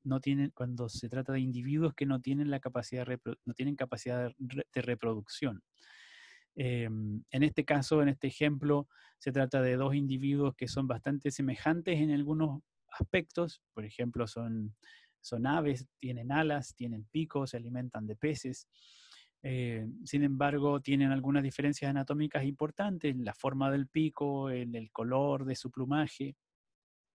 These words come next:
Entonces, para poder distinguir si estos dos individuos pertenecen o no pertenecen a una misma especie, podemos aplicar este, este criterio. Serán de la,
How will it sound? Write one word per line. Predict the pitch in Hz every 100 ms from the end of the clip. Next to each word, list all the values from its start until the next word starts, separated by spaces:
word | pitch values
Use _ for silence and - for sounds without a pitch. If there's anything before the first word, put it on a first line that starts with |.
| _ _ _ - - - - - _
Entonces, | 151 135 151 143 135
para | - 135 127
poder | 135 151
distinguir | 160 160 160 147 151 170
si | - 147 147
estos | 151 143 151
dos | 143 151
individuos | 156 147 156 160 143
pertenecen | 139 135 135 151 - 151
o |
no | 143 147
pertenecen | 143 139 147 143 147
a | 139
una | 147 143
misma | 156 160 160
especie, | - 185 - 190 196
podemos | - 151 151
aplicar | 143 139 143 143 143
este, | - 135 - 135 143 143
este | - 127
criterio. | 127 127 120 107 110 _ - - - - -
Serán | - 147 143 165
de | 165
la, | 156